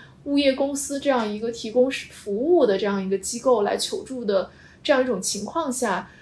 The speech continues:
在应对这种突发状况的时候，呃，我们是不是也可以想到一些更好的其他的方案？我不知道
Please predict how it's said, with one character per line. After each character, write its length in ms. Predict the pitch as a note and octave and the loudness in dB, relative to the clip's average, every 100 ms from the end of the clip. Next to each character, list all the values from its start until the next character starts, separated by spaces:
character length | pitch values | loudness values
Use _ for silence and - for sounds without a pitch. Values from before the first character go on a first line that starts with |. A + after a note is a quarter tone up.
| - | -2
在 140 | - D4 | 4 4
应 260 | F4 D4+ | 4 0
对 160 | B3+ G#3 | 4 4
这 60 | |
种 180 | A3 F#3+ | 4 -2
突 160 | F#3+ A3 | -4 -4
发 480 | A#3 A3+ A#3 A#3 - - - | 0 2 0 -2 -8 -20 0
状 260 | D#4 B3+ | 4 6
况 320 | A3 A#3+ G3+ F#3+ | 4 2 0 0
的 80 | |
时 200 | G3+ - - | -6 -6 -4
候， 340 | A3 G3 - - - - _ | 0 0 -2 -8 -20 -20 _
呃， 440 | A3 G#3+ G#3 G3+ - | 2 2 2 0 0
我 80 | G#3 | 2
们 140 | G#3 | 2
是 160 | - F#4 | 2 2
不 80 | |
是 140 | E4 B3 | 2 2
也 140 | F3+ | 2
可 220 | - A3 | 0 0
以 380 | A3 G#3+ E3+ E3 - - | 0 0 -4 -8 -12 -14
想 320 | - A3+ - | 0 2 2
到 160 | G3+ G3+ | 2 2
一 60 | |
些 160 | G#3+ G#3+ | 2 2
更 180 | B3+ A#3 | 2 0
好 320 | - - - C3 | -2 -6 -6 -6
的 240 | A2+ - - - | -10 -10 -20 -14
其 240 | - - A3 | -6 -6 -4
他 260 | C4+ C#4+ | -2 2
的 100 | A#3+ | 2
方 300 | - G#3 G3 | 0 -2 -2
案？ 160 | - - | -4 -6
我 100 | G3 | -6
不 120 | G3 | -6
知 80 | |
道 120 | B3 | -6